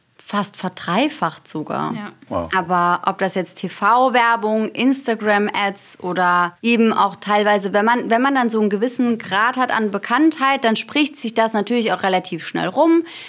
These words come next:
Speaker 1: Wenn man dann, dann noch in den Charts mitmischt, dann ist das natürlich auch vom Vorteil. Also woher genau das dann kommt, das ist schwer zu sagen, würde ich behaupten.
Speaker 3: Okay.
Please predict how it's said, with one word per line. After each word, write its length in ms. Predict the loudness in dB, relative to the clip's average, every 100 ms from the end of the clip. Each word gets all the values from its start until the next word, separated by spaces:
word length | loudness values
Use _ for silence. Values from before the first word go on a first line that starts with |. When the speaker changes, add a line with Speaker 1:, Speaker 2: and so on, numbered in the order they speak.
| -8
Speaker 1:
Wenn 120 | 0
man 140 | 2 2
dann, 160 | 2
dann 260 | 2 2 0
noch 140 | 0
in 100 | 0
den 140 | 0 0
Charts 380 | 2 0 0 0
mitmischt, 680 | -2 -2 -4 0 0 0
dann 200 | 0 2
ist 160 | 0 -4
das 120 | -2
natürlich 360 | 0 0 0 2
auch 160 | 2 2
vom 180 | 0
Vorteil. 520 | 2 0 2 2 2 0 -8 -20 -10
Also 260 | -6 -2 0
woher 300 | 2 2 2
genau 300 | 2 2 2
das 160 | 0
dann 180 | 0 -2
kommt, 420 | 0 2 0 0
das 160 | -2 -2
ist 240 | -6 -8 -12 -12
schwer 360 | -8 -2 0 0
zu 120 | -2
sagen, 320 | 0 0 0
würde 100 | -4
ich 140 | -8 -10
behaupten. 440 | -10 -8 -10 -10 _ _ -6
Speaker 3:
Okay. 380 | -4 0 -2